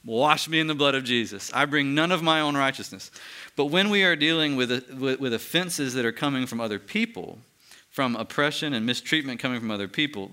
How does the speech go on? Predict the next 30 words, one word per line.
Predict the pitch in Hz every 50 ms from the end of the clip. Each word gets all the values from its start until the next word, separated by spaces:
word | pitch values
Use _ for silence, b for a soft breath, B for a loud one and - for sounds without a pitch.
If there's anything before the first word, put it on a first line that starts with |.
| 104
that's | 101 131 147 165 170 - -
where | 127 107 101 92 87 87 87 92 92 B B B B B B
we | 120 123 123
ought | 120 123 -
to | 117 107 101
seriously | - - - 139 143 151 170 180 185 175 - 175 170
consider | 165 170 165 - - 143 143 139 139
before | 131 131 - 135 135 131
God | 113 110 107 104 101 101 101
whether | 101 110 123 131 143 147 135
our | 131 127 120
actions | - 113 113 113 113 - 120 110 107 -
have | 113 104 101 92
been | 101 95 98
good | 95 107 120 143 160
or | 170 175
bad. | 160 117 98 90 85 87 90 95 - _ _ _ _ _ _ _ - - -
And | 127 123 127
if | 143 180 208 196 -
good, | 240 240 208 131 123 123 131
we | 120 131
ought | 139 143 147 -
to | 143
be | 139 139
justified | 127 143 180 196 - 175 143 - 113 110 117 117
in | 131 143
pleading | 139 - 117 117 135 135 131
our | 135 135
own | 131 143 147
innocence | 156 175 170 175 - - - - - - - -